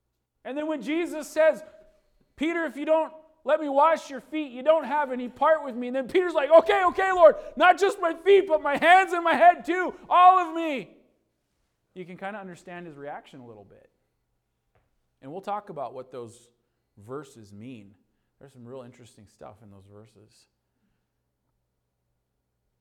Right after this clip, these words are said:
But the point, the main point for now is that Jesus is teaching a lesson in humility. And let me make this application. There is nobody who is better than another.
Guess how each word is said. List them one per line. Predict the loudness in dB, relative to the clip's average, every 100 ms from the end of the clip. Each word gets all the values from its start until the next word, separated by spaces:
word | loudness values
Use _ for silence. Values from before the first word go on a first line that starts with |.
| _ _ _ _
But | -20
the | -20
point, | -18 -16 -16 -18
the | -18
main | -18 -18
point | -20 -20 -20
for | -20
now | -20 -18 -18 -20
is | -20
that | -20 -20
Jesus | -20 -20 -20 -20
is | -20
teaching | _ -20 -20 -20
a | -20
lesson | -20 -20 _ -20
in | -20
humility. | -20 -20 -20 -20 -20 _ -20 _ _ _
And | -20
let | -20
me | -18
make | -20 -20
this | -20
application. | -18 -20 -20 _ -20 -20 -20 _ _ _ _
There | -16 -14
is | -16 -18
nobody | -18 -14 -14 -14 -16 -18 -20
who | -20 -20
is | -20
better | -20 -20 -20 -20
than | -20
another. | -20 -20 -20 -20 -20